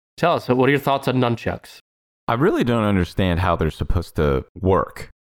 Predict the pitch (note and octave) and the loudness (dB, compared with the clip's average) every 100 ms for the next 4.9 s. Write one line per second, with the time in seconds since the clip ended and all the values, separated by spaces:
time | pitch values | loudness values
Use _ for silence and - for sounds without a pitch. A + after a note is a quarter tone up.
0 | _ F2 - A2 C#3+ C#3+ B2+ G2+ E2+ G#2+ | _ -6 -2 0 4 4 6 4 2 -2
1 | - - F#2+ F2+ D#2+ E2+ E2+ - D#2+ - | -2 -4 0 0 0 2 0 0 -4 -2
2 | D2 D2+ - - - - - - A2+ A2+ | 0 -2 -2 -4 -4 -14 -20 -4 -2 -2
3 | B2 A#2+ B2 B2 - D3 D3 D3 D#3 E3+ | -6 -10 -8 -6 -6 -6 -2 0 2 0
4 | F#2 G2 A2+ G2+ A#2 D#3 A#2 D3 | 0 2 0 2 0 2 0 0